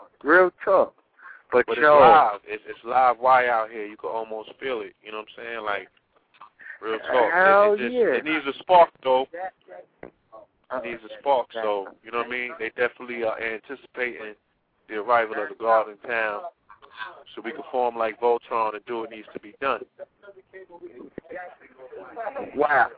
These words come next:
Speaker 1: Well, you already know. You already know what it is, man. We are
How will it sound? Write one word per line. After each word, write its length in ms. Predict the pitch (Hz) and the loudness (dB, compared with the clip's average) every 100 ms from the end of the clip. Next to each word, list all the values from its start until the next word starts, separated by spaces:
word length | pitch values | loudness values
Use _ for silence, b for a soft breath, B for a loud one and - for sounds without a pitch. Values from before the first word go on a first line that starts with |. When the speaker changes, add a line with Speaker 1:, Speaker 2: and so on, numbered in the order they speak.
| _ - _ | _ -20 _
Speaker 1:
Well, 220 | 143 147 202 | 4 6 6
you 180 | 320 | 6
already 380 | 254 208 202 196 | 8 8 6 4
know. 440 | 196 226 190 180 - - - - 214 | 2 4 4 2 -4 -16 -20 -6 6
You 140 | 302 | 8
already 360 | 247 214 202 196 | 10 10 6 6
know 200 | 202 196 | 6 8
what 180 | 175 | 8
it 140 | 160 143 | 8 8
is, 180 | 143 135 135 | 6 6 4
man. 260 | 139 139 | 4 6
We 240 | 151 233 - | 4 2 2
are 460 | 160 160 147 143 | 8 10 10 10